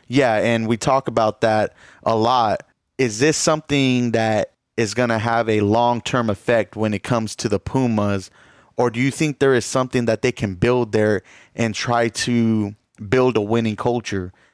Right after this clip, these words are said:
Because I don't know if I see it. They didn't, like you said, didn't have a season last year, not enough participants. Coming into this year, you got the, you got the participants now. Now it's the experience. Can they still bring enough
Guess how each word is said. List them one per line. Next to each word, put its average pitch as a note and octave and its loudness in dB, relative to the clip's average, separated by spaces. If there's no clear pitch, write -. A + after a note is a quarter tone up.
Because C3 0
I C#3+ 0
don't D#3 0
know C#3 2
if A#2 0
I G#2+ 0
see A2+ 0
it. G2 0
They A2+ 2
didn't, B2 0
like A2+ 0
you C3+ 0
said, C3+ 0
didn't E3 0
have E3+ 0
a - -6
season D3 -2
last A2+ 0
year, G2+ 0
not B2+ 0
enough A#2+ -2
participants. - -6
Coming D#3 0
into C3 -2
this C#3 2
year, A2 2
you A#2 0
got C#3+ 0
the, C3+ 4
you A#2+ -4
got C3+ 0
the - -4
participants C#3 -2
now. A2 -2
Now A#2+ 0
it's - -4
the A2 0
experience. G#2 -4
Can C3+ 0
they B2+ 2
still C#3 4
bring C3+ -2
enough A#2+ -2